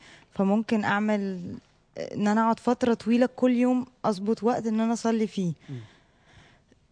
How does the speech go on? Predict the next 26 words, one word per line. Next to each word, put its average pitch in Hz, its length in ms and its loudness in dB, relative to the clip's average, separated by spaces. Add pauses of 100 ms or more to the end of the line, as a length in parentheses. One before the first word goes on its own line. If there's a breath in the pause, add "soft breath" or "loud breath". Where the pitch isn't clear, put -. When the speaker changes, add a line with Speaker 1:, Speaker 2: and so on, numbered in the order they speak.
(200)
Speaker 1:
طيب، 202 320 4
أنا 254 200 6
مثلًا 285 600 2
جوايا 233 760 4
Speaker 2:
دي - 80 -10
اقتراحات. - 500 -6 (720)
Speaker 1:
اك-، - 320 -4
يعني 214 300 2
اكت-، - 200 -6
كاقتراح. 220 960 2 (340)
Speaker 2:
أو 156 100 -4
Speaker 1:
فأنا 240 280 4
مثلًا 277 320 2
Speaker 2:
نصائح. 240 260 6
Speaker 1:
جوايا 269 380 6 (100)
أنا 247 140 4
عايزة 254 260 4
أعمل 247 320 2
كده. 170 280 0 (140)
Speaker 2:
مم. 160 180 -2 (720 soft breath)
Speaker 1:
بس 214 260 0
ذهني 285 440 4
مش 233 140 2
عايز 233 180 4
يعمل 240 220 4
كده. 170 280 0